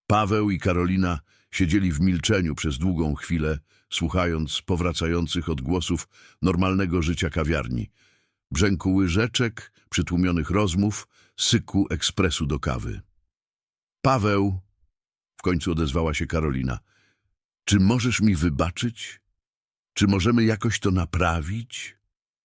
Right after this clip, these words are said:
Jej głos był cichy, niepewny, jak dziecka, które boi się usłyszeć odpowiedź. Paweł spojrzał na kobietę,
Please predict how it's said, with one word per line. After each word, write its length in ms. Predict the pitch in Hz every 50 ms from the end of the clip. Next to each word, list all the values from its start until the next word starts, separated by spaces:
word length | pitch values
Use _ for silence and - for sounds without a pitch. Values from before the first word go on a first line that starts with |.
| _ _ _ _ _ _ _ -
Jej 200 | 80 80 71 60
głos 280 | 62 76 82 78 -
był 220 | 62 69 76 71 71
cichy, 640 | - - - 92 90 69 - - 64 55 52 52 - _ _ _ _ _
niepewny, 600 | 85 90 82 78 - 95 85 69 64 69 69 64 60 - - - - -
jak 180 | - 73 67 69
dziecka, 500 | 71 73 107 117 - - - - 82 73
które 300 | - - - 82 80 73
boi 360 | 65 60 80 82 78 73 71
się 160 | - - 73
usłyszeć 520 | 67 67 - - - 90 - - 64 - 57
odpowiedź. 800 | 62 - - - - 57 52 53 53 52 - - - - - _ _ _ _ _ _ _ _ _ _ _ _ _ _ _ _ _ _ _ _
Paweł 420 | 90 82 80 67 76 71 65 60
spojrzał 520 | - - - - 85 85 73 64 69 67
na 120 | 67 67 64
kobietę, 640 | - - 67 58 65 67 62 - - 67 64 64